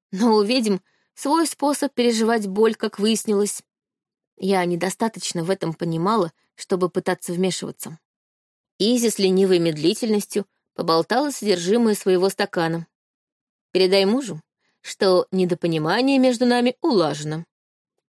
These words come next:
Но извиняться я не стану, пусть не рассчитывает».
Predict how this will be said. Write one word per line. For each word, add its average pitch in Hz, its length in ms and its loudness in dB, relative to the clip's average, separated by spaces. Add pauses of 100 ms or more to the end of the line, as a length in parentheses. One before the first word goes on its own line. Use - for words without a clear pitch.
Но 202 260 4
извиняться 208 600 2
я 180 160 4
не 240 100 2
стану, 147 440 -4 (120)
пусть 339 200 0
не 277 80 2
рассчитывает». - 580 -4